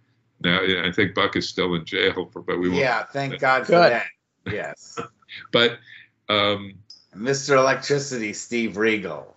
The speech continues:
Speaker 2: held that title
Speaker 1: that
Speaker 2: for
Speaker 1: was the, the
Speaker 2: uh,
Speaker 1: non, yeah, that was the non-William Steve Regal, the, uh,
Speaker 2: Yes.
Speaker 1: Midwest one.
Speaker 2: Yes.
Speaker 1: But some guys are just,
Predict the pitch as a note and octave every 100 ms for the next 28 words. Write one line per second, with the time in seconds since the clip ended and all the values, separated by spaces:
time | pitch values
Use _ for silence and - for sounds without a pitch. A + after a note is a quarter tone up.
0 | - F2+ F2 E2+ C#2+ - F2 D2 D2+ -
1 | B2+ C#3 C3 - A#2 G#2 G2+ G#2 G2 G2
2 | - - E2+ E2+ G#2 G#2 - F2+ F2 F2+
3 | F2 F2 - _ _ _ _ _ - G2
4 | F2+ F2 E2+ - F#2+ D#2+ E2 D#2 D2+ D2+
5 | D#2 E2+ D#2+ D#2+ A2 F#2+ D2+ - - _
6 | F#2+ F#2+ F2 F2+ F2+ F#2+ D2+ - - -
7 | _ _ _ _ - B2 B2 B2 - _
8 | - - F#3 A3 G3 F#3 D3+ C3 - C#3
9 | - - -